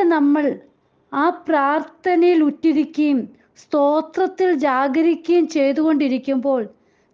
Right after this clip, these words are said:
സാത്താൻ വേറൊരു വഴി നമുക്ക് ഒരുക്കി തരും. നീ പ്രാർത്ഥിക്കാൻ ഇരിക്കാതിരിക്കത്തക്കവണ്ണം എന്തെങ്കിലും തന്ത്രങ്ങൾ കൊണ്ടുവരും.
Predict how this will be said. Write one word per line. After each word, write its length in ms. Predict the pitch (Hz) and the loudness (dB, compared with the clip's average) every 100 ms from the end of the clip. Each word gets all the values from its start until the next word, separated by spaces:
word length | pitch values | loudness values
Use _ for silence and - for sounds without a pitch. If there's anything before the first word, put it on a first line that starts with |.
| - | -4
സാത്താൻ 380 | 277 285 339 320 | -2 0 2 2
വേറൊരു 640 | 294 294 330 381 381 359 | 2 2 2 2 2 0
വഴി 340 | 311 294 285 330 | 0 0 0 2
നമുക്ക് 320 | 320 302 302 | 2 0 0
ഒരുക്കി 300 | 277 277 311 | 0 0 -4
തരും. 360 | 302 285 277 269 247 - - | -2 -2 0 -2 -4 -12 -4
നീ 120 | 285 | 0
പ്രാർത്ഥിക്കാൻ 800 | 311 320 269 262 262 320 330 320 294 | 0 0 -2 -2 -2 -4 0 0 2
ഇരിക്കാതിരിക്കത്തക്കവണ്ണം 1600 | 269 262 - 302 302 320 294 269 277 294 294 285 285 277 277 254 - _ _ _ _ | 0 -2 -2 -2 0 0 0 -2 -2 -4 -2 -2 0 0 0 -4 -8 _ _ _ _
എന്തെങ്കിലും 840 | 254 285 294 359 370 359 359 381 330 | -2 0 2 2 2 2 2 0 0
തന്ത്രങ്ങൾ 640 | 294 269 277 320 320 302 | 0 -2 0 0 2 0
കൊണ്ടുവരും. 680 | 277 254 254 277 247 202 226 | 0 -2 0 0 0 -2 -6